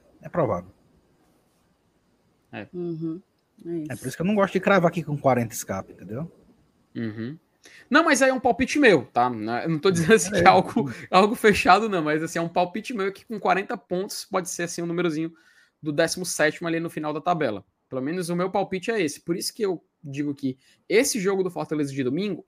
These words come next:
Speaker 2: é o jogo da permanência. É o jogo de, do Fortaleza assinar, é, pelo menos assinar a promessa de que ele fica pra dois mil e vinte e três na Série A. E assim, vencendo, vai pra quarenta e um.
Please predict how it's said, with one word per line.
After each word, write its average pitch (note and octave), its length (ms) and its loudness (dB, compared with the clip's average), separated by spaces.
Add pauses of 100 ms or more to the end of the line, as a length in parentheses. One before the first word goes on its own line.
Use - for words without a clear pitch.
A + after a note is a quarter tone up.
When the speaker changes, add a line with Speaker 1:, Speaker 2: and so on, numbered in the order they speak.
Speaker 2:
é G3 160 2
o B3+ 140 0
jogo F#3 280 -2
da G3+ 100 -2
permanência. G#3+ 600 0 (440)
É D#3+ 100 -2
o F#3+ 120 4
jogo F3+ 220 -4
de, G3 160 -4 (100)
do F3 180 -8
Fortaleza E3+ 380 0
assinar, F3+ 580 -2 (440)
é, B2 260 2
pelo D#3 180 0
menos F3 420 -4 (360)
assinar C#3+ 460 2
a C3 40 0
promessa D3+ 480 -2
de D3+ 80 -12
que - 80 -6
ele D#3 100 -4
fica D3 280 -8 (440)
pra D#3+ 160 0
dois F#3 160 -2
mil F3+ 120 -4
e E3 40 -4
vinte - 120 -14
e - 40 -20
três D#3+ 180 -4
na E3 60 -10
Série G3 280 0
A. B2 200 2 (260)
E B3+ 100 0
assim, G#3+ 420 2 (100)
vencendo, G3+ 800 -2
vai C3 140 -6
pra F3+ 120 -2
quarenta F#3 320 2
e B3+ 80 2
um. D3+ 180 -2